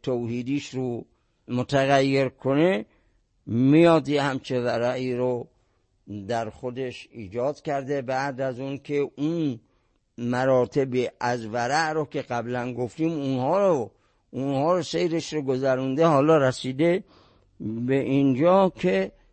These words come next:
یک نوع مراقبه درونی و قلبی شدید و سختی رو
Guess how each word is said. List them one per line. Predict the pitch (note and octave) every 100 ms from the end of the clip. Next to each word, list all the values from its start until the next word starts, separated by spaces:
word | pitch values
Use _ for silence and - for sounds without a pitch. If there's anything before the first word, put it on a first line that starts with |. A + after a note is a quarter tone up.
| _ _ -
یک | C3 D#3 E3 D3
نوع | D#3 D#3
مراقبه | C#3+ C#3 C#3+ C#3+ C3+ - C3+ C3+ F3 E3+
درونی | D3 D3 C#3 C#3 C#3 E3
و | D#3+
قلبی | C#3 - D3 C#3+ C#3 D#3+ E3+
شدید | D#3 - D3+ D3 E3 F#3 D3+ C#3+
و | C#3+
سختی | - G3+ G#3+ - - - D#3
رو | C#3 C3+